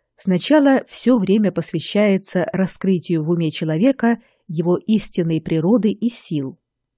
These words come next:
Прежде чем человек начнёт пытаться раскрывать тайны внешней Вселенной, он должен овладеть внутренним своим миром, царством своей истинной сущности.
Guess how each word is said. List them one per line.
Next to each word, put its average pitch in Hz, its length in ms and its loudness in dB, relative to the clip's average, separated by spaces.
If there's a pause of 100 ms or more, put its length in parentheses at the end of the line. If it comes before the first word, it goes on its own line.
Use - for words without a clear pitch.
(380)
Прежде 175 320 2
чем 170 220 -4
человек 165 400 -4
начнёт 170 400 -4
пытаться 170 580 -2 (240)
раскрывать 170 640 0
тайны 165 360 2
внешней 185 500 2
Вселенной, 147 680 -2 (540)
он 247 220 2
должен 240 440 2
овладеть 190 680 0
внутренним 175 640 0
своим 170 360 -2
миром, 165 420 -4 (520)
царством 208 720 0
своей 170 480 -4
истинной 170 580 -4
сущности. - 760 -10